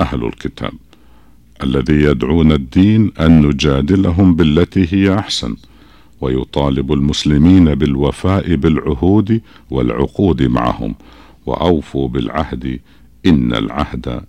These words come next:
كان مسؤولا". كما يأمرنا الخالق جل وعلا أن نبذل لهم المودة والتسامح، لقول الله تبارك وتعالى:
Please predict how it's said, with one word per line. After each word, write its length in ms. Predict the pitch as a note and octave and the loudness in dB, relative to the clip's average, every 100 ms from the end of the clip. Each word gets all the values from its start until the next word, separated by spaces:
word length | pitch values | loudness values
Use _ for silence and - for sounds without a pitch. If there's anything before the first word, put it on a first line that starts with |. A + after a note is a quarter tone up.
| _ | _
كان 200 | - B1 | -2 0
مسؤولا". 640 | G#1+ A1+ G#1 - - - A1+ - _ _ _ _ _ _ _ _ _ | -2 -4 -6 -8 -10 -12 -12 -16 _ _ _ _ _ _ _ _ _
كما 260 | - D2+ D#2+ | 0 2 4
يأمرنا 540 | E2 D#2+ F#2+ G2 G2 | 2 4 2 4 2
الخالق 600 | F#2 - G2 G2+ G2+ - | 2 0 -2 0 -2 0
جل 400 | F#2+ F2 G#2 G2+ | -2 2 0 2
وعلا 560 | G2 F#2 F2 G2+ A#2 A#2+ - - - _ _ E2+ | 0 0 0 0 0 -2 -8 -20 -20 _ _ 2
أن 340 | D#2+ D2+ C#2+ | 4 6 4
نبذل 640 | F#2+ F#2 C2 G#2+ G#2+ D2+ | 4 2 0 2 4 2
لهم 320 | G2 G2 F2+ D#2+ | 2 2 2 4
المودة 880 | D2+ D2 C#2+ A2 D#2+ D#2 - - | 2 2 0 -2 -2 -6 -4 -6
والتسامح، 800 | C2 G#2 - - - G#1+ A1 - - - - _ - | -2 -4 -4 -6 -4 -4 -6 -10 -16 -20 -20 _ -12
لقول 420 | B1+ - B1 B1+ | -12 -8 -6 -4
الله 480 | C2+ B1 E2+ C2+ C#2 - | -6 -2 -2 -2 -6 -6
تبارك 600 | B1 E2+ G#2 D2 C2 C2 | -4 -2 -2 -4 -6 -6
وتعالى: 760 | A#1+ A#1+ - A#1+ A#1+ G#1+ | -6 -6 -6 -4 -4 -4